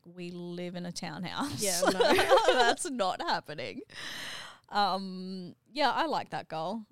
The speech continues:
Speaker 1: I think just aiming for more listeners personally and to have, like, some really interesting people on the
Speaker 2: Mm.
Speaker 1: podcast, because I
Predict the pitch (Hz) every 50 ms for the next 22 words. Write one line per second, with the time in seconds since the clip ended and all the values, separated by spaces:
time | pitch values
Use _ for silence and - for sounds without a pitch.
0 | _ - 208 285 285 415 453 440 233 214 - 226 208 - - - - - _ -
1 | 185 180 190 196 196 202 196 196 196 196 190 - - _ _ _ _ _ _ _
2 | - 208 190 185 180 180 180 180 180 180 180 170 - - 185 180 185 190 - -
3 | - 185 180 180 - 208 208 220 254 262 220 214 - 196 180 190 196 190 185 -
4 | 170 143 - - - 175 175 170 170 180 185 180 185 156 165 175 180 185 180 -
5 | - 170 170 170 - - 175 175 175 - 175 208 202 196 185 175 175 175 185 180
6 | - 180 170 - 175 - - 196 - 202 190 185 - - - - - - - -
7 | _ _ - 196 196 202 214 233 254 269 277 285 294 277 -